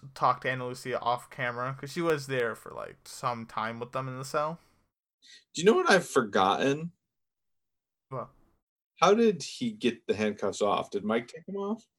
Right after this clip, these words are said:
Speaker 1: Uh, Mike, Mike cut them in half with a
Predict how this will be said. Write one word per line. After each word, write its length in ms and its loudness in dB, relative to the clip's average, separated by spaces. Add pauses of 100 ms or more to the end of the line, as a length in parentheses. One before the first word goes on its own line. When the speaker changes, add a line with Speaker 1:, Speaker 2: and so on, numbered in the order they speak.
(280)
Speaker 1:
Uh, 480 4
Mike, 420 -6
Mike 260 -6 (140)
cut 260 -12
them 160 -4
in 120 -8
half 380 -2 (340)
with 240 -10
a 400 -4